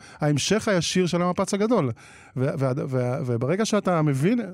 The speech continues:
זה לא איזה משהו שכל כך מסובך להבין, אבל כשמבינים את זה, זה באמת סוג של מיני הארה כזאת. לראות את ה-, קודם גם, גם לראות את הדברים זה בעצם מסע אחורה בזמן.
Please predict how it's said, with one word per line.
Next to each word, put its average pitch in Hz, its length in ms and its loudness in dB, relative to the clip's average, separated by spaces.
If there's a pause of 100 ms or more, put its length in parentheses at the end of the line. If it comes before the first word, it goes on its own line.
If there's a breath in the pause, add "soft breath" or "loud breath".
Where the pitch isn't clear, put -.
(1040 soft breath)
זה 127 60 -2
לא 135 80 0
איזה 160 160 2
משהו 165 260 0
שכל 160 160 -2
כך 170 60 0
מסובך 175 360 0
להבין, 190 240 2
אבל 139 120 2
כשמבינים 135 520 2
את 262 60 2
זה, 185 80 2
זה 156 140 0
באמת 240 520 0
סוג - 200 -2
של 233 140 2
מיני 233 360 6 (240 loud breath)
הארה 151 360 0
כזאת. 135 340 -2 (640 loud breath)
לראות 139 340 2
את 170 140 -2
ה-, 135 200 0 (300 loud breath)
קודם 165 160 0
גם, 165 160 2 (320 loud breath)
גם 123 140 2
לראות 123 280 0
את 160 100 -2
הדברים 135 500 0 (800 loud breath)
זה 120 80 0
בעצם 143 260 2
מסע 143 260 0
אחורה 139 300 0
בזמן. 120 460 0